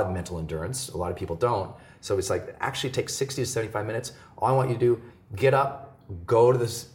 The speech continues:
go to the sink or the filtered water, get some water, drink the whole glass of water,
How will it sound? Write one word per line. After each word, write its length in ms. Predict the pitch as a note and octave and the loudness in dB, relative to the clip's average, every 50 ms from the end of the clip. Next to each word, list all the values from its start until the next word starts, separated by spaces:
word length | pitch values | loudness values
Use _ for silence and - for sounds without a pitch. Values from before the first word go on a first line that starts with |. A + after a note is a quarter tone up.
| - F#2+ | -14 -2
go 120 | - B2+ A#2+ | 2 2 2
to 40 | |
the 60 | A#2 A2+ | 2 0
sink 300 | - B2 A#2 A#2 G#2 G2+ | -2 -4 -4 -4 -4 -4
or 40 | |
the 80 | F#2+ F#2+ | -6 -4
filtered 300 | F#2 A2+ A2 G#2 A2 G2+ | -4 -4 -2 -2 -2 0
water, 240 | G2+ F#2 F#2 F#2+ F#2+ | 0 0 0 0 0
get 180 | F2 A2 A2 | -2 -2 -2
some 160 | - - B2 G#2+ | -2 -4 -4 -2
water, 200 | G2 G2 G2 F#2+ | -2 -2 -2 -4
drink 240 | F#2 A2 G#2 G2 | -4 -6 -6 -6
the 80 | - D#2+ | -6 -6
whole 240 | F2 G#2+ A2 B2 B2 | -2 2 2 2 2
glass 320 | - A2+ G2 G2+ - - | 4 2 2 2 2 -2
of 60 | F#2+ | -4
water, 340 | F2+ F2 E2+ E2+ E2+ F2 - | -2 -2 -2 -2 -4 -6 -8